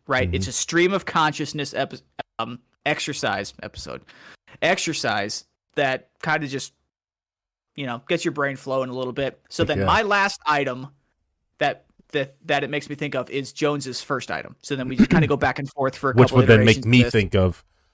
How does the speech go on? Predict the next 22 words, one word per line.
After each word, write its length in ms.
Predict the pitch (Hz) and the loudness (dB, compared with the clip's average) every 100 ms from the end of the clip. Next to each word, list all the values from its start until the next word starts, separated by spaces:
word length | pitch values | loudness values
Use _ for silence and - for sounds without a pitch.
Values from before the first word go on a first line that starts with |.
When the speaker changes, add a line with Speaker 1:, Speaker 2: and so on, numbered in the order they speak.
| _ - | _ -4
Speaker 2:
something. 480 | - 101 - 85 - | 2 2 2 -8 -8
Speaker 1:
Exactly. 440 | - 143 143 - - _ _ _ _ _ _ - | -6 -2 -2 -2 -12 _ _ _ _ _ _ -8
Exactly. 500 | 131 160 165 - - _ - | -4 0 2 0 -8 _ -10
So, 440 | - 254 147 - _ _ - | 0 2 2 -2 _ _ 0
um, 140 | 160 - | 0 2
I 80 | |
think 160 | 240 370 | -2 0
I 60 | 302 | 2
went 140 | 262 | 2
first 180 | - 185 | 2 2
last 180 | 165 165 | 0 0
time, 160 | 143 117 | -4 -8
Jones, 260 | 127 120 123 | -10 -10 -10
'cause 100 | 147 | -6
I 60 | 143 | -6
introduced 400 | 139 139 135 - | -6 -10 -10 -10
the 60 | 123 | -6
game. 280 | 135 120 | -4 -6
Speaker 2:
Hmm. 200 | 131 113 92 | -6 -2 -2
Speaker 1:
So, 580 | 85 165 151 143 139 - - - - - | 2 2 2 0 -4 -10 -20 -20 -20 -14
for 220 | - 160 | -4 -2
you, 760 | 139 139 214 277 180 147 156 | -2 -4 0 2 4 4 2